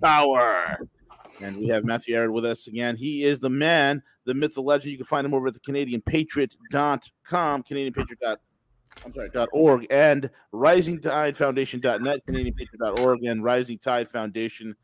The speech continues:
dot net. You can also subscribe to the Substack, which I recommend you go there and you do it.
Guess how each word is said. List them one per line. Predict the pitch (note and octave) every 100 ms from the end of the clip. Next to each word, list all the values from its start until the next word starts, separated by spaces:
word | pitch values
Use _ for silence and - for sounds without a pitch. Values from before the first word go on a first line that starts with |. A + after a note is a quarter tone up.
| _ _ _ _ -
dot | A#2 A#2+ A#2+ -
net. | B2+ B2
You | A#2
can | B2+
also | C3+ C3
subscribe | B2+ - D3+ C#3+
to | D#3
the | C#3
Substack, | - F#3+ G#3 - E3+ D#3 D#3+ _ _ _ _ -
which | B2+ D3+
I |
recommend | D3+ D#3 E3 D#3+
you | D3+
go | E3
there | D#3+
and | D#3+
you | D#3+
do | C#3+ D#3+ D#3+
it. | D#3